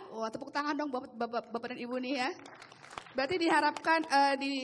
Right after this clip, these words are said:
diperkirakan sudah saatnya ya, kali udah bosen lihat S A K etap ya, dari tahun dua ribu sebelas belum kita revisi, udah tujuh tahun.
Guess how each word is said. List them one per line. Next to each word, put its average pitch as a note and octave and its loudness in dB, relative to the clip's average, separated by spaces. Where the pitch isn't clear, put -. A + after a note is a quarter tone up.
diperkirakan C#4 0
sudah C#4 -6
saatnya B3 -6
ya, G#3 -6
kali A#3+ -10
udah A3+ -4
bosen A3 -6
lihat G3 -6
S G3 -8
A G3+ -6
K G3 -12
etap - -12
ya, G#3+ -12
dari G3+ -2
tahun G3+ -4
dua G3 2
ribu G3+ -2
sebelas G#3+ -2
belum G3+ -6
kita - -6
revisi, G3 -10
udah F#3 -6
tujuh F#3+ -12
tahun. F#3+ -6